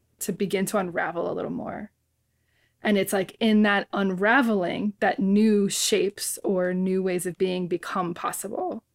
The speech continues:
Not guaranteed, right? We practice into them, but it's like, oh, there's something else here than just suffering.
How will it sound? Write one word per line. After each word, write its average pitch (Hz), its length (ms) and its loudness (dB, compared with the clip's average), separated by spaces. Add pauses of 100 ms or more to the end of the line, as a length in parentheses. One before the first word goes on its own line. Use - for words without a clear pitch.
Not 214 200 0
guaranteed, 202 680 0
right? 202 180 -4
We 214 80 2
practice - 540 -4
into 202 200 -2
them, 330 200 2
but 220 160 2
it's - 100 -8
like, 214 200 -2
oh, 220 200 6
there's 202 220 2
something 233 440 2
else 208 280 0
here 190 300 -2
than 190 220 -4
just 185 240 -6
suffering. - 560 -8